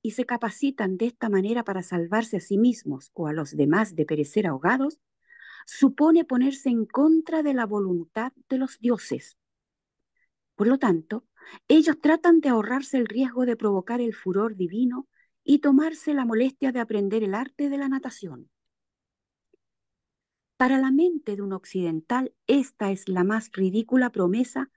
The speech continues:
o filosofía de vida. No obstante, uno se pregunta si no existen formas o modalidades igualmente irracionales e ilógicas que nosotros usamos, remedando a esta gente.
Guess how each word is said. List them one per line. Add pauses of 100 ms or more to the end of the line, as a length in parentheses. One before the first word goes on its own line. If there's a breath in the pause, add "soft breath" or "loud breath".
(100)
o
filosofía
de
vida. (560)
No
obstante, (280 loud breath)
uno
se
pregunta (240)
si
no
existen
formas (300)
o
modalidades
igualmente
irracionales
e
ilógicas (220)
que
nosotros
usamos, (540 loud breath)
remedando
a
esta
gente.